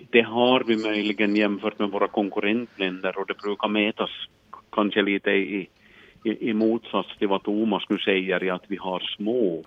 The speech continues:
gårdar, långa avstånd och vi har kort växtperiod. Men om, om jag skulle nämna några här, såna här saker, alltså va-,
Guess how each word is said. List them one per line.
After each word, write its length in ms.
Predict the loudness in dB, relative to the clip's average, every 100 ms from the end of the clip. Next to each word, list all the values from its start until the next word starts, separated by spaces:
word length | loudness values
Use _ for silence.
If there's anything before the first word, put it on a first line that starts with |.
| -6
gårdar, 640 | 0 0 0 -4 -6 -8 -8 -6
långa 380 | -4 -4 -4 -6
avstånd 960 | -4 -2 -2 -2 -6 -6 -4 -4 -6
och 160 | -10 -10
vi 40 |
har 180 | -8 -10
kort 360 | -8 -10 -10 -8
växtperiod. 920 | -6 -6 -12 -16 -12 -8 -8 -10 -14 -18 -20 -20 -20 -20 -20 -8
Men 140 | -2 0
om, 80 | 0
om 220 | 2 2
jag 140 | 2
skulle 320 | 0 0 0 -2 -8 -10 -8
nämna 460 | -4 0 0 2 0
några 280 | 0 0 0
här, 340 | 2 0 0 -6 -16 -10
såna 280 | -4 -2
här 100 | -2
saker, 420 | -2 2 2 2 0
alltså 360 | -2 -2 -4 -2
va-, 160 | 0 0